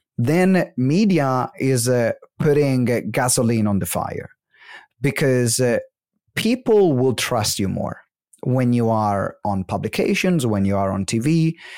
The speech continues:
It's subconscious. We are wired as human beings to trust more something that has more social proof. And that's what media will provide. We'll provide social proof for you.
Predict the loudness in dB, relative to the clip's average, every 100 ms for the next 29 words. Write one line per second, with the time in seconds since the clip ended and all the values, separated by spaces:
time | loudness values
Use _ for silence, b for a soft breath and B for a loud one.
0 | B -2 0 0 0 2 2 0 -2 0
1 | 2 2 2 0 2 2 2 2 2 2
2 | 2 0 0 0 0 0 0 0 0 -2
3 | -4 -6 -4 -2 -2 -2 0 0 0 0
4 | -2 -2 -2 -2 -2 -2 -2 -2 -2 -2
5 | -2 -2 -4 -8 -10 -14 _ _ -2 0
6 | 2 0 0 0 0 0 -2 -4 -6 -6
7 | -8 -4 -4 0 0 0 0 -2 -2 -4
8 | -6 -10 -8 -10 -10